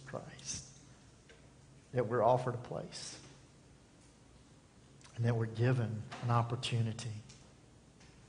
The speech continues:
to come to know who Jesus really is and to live our lives, not alone, but in relationship with the God who loves us.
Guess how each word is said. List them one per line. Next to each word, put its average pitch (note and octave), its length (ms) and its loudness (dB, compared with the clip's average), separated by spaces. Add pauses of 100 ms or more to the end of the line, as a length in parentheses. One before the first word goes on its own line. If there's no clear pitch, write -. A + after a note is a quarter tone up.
(200)
to - 80 -16
come C3+ 320 2
to C3 100 8
know A#2+ 200 6
who A2+ 120 4
Jesus A2+ 480 -4
really A2 280 0
is G#2 440 -8 (960)
and A#2 120 0
to - 60 0
live B2+ 300 8
our A#2 140 8
lives, G#2+ 920 -2
not C#3 200 8
alone, A2+ 420 2 (840)
but A#2+ 120 0
in A2+ 140 4
relationship A2+ 840 2
with C3 120 -8
the A#2+ 60 -8
God G#2+ 320 -4
who A2+ 140 -6
loves A#2 260 -10
us. - 420 -18